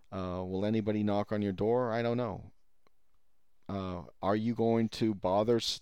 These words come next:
to submit your application with that, uh, on it to the F D A? Not a chance in hell. There's not, there's not any of those hyper goofy labels that are gonna be, uh,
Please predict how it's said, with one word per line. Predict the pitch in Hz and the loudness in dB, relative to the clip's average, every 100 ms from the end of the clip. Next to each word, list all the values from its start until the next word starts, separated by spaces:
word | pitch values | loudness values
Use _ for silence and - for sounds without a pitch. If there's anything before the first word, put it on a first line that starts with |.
| - | -6
to | 104 | -6
submit | - 92 92 104 117 | -4 -4 -4 -4 -4
your | 104 101 | -2 -2
application | 101 - 104 107 107 - 117 120 - - - | -2 -2 -6 -6 -4 -4 -4 -4 -10 -20 -12
with | 95 95 | -6 -4
that, | 98 98 101 - - | -4 -4 -6 -10 -6
uh, | 101 98 98 98 98 - - - - - | -4 -2 -4 -4 -8 -14 -20 -20 -10 -2
on | 98 113 | 0 -2
it | - - - - - - | -4 -10 -20 -20 -20 -12
to | - | -6
the | 101 98 | -2 -2
F | - | -2
D | 101 101 | -2 0
A? | 113 123 117 - | -2 -4 -10 -10
Not | 101 104 117 | -4 -2 -2
a | |
chance | - 117 107 | -2 -4 -2
in | 104 | -4
hell. | 107 120 90 - - - | -4 -4 -6 -10 -18 -12
There's | 90 95 | -6 -4
not, | 101 101 - - - - | 0 0 -2 -8 -20 -8
there's | - 101 | -6 -2
not | 107 101 | 0 0
any | 113 113 117 | 0 2 4
of | |
those | 110 113 - - - - | 4 4 2 -2 -6 -10
hyper | 101 113 120 | -4 -2 -2
goofy | 107 120 - 117 | 2 2 2 2
labels | 113 127 104 104 | 4 4 2 0
that | 101 98 | 0 0
are | |
gonna | 98 101 | 0 0
be, | 101 98 98 | 0 0 0
uh, | 95 95 | 0 -2